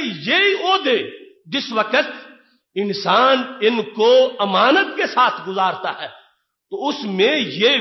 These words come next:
ولایت بھی ہے، یہی طریقت ہے، یہی شریعت ہے۔ حضرت عمر رضی اللہ تعالیٰ عنہ کا قول، وہ تمہیں یاد ہوگا کہ جب وہ ایک گھر میں بیٹھے تھے،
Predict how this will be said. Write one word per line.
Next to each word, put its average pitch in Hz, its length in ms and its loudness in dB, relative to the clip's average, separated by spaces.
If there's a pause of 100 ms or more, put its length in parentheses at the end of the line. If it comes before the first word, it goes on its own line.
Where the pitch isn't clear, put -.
(100)
ولایت 208 460 2
بھی 220 200 -4
ہے، 254 220 0
یہی 302 360 0
طریقت 220 520 -2
ہے، 185 100 -4 (680)
یہی 196 340 4
شریعت 269 600 2
ہے۔ 233 120 2 (500)
حضرت 233 380 0 (580)
عمر 240 220 4
رضی 226 260 0
اللہ 226 280 4
تعالیٰ 220 260 2
عنہ 220 120 0
کا 214 160 0
قول، 220 340 2
وہ 208 140 -4
تمہیں 208 300 0
یاد 208 160 6
ہوگا 196 340 2 (340)
کہ - 80 0
جب 208 180 2
وہ 208 80 2
ایک 220 220 4
گھر 190 180 2
میں 220 140 -2
بیٹھے 208 340 0
تھے، 240 160 -2